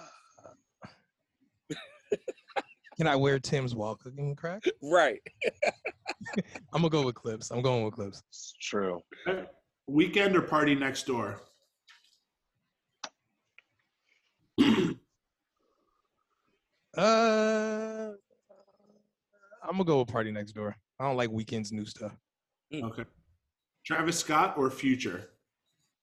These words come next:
Speaker 1: Future. Toxic King.
Speaker 2: Toxic.
Speaker 4: Kendrick or J. Cole?
Speaker 1: Kung Fu Kenny.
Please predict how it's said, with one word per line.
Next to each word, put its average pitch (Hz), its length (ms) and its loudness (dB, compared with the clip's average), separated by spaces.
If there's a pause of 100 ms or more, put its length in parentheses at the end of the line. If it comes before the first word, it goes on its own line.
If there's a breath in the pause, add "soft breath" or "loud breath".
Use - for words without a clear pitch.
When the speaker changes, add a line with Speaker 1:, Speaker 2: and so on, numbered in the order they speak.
(200)
Speaker 1:
Future. 107 360 -2 (580)
Toxic 117 320 -4
King. 104 280 -12 (600)
Speaker 2:
Toxic. - 380 -12 (580)
Speaker 4:
Kendrick 180 320 4
or 147 80 4
J. 135 220 4
Cole? 110 520 -4 (1300)
Speaker 1:
Kung 113 180 0
Fu 113 180 2
Kenny. 139 300 0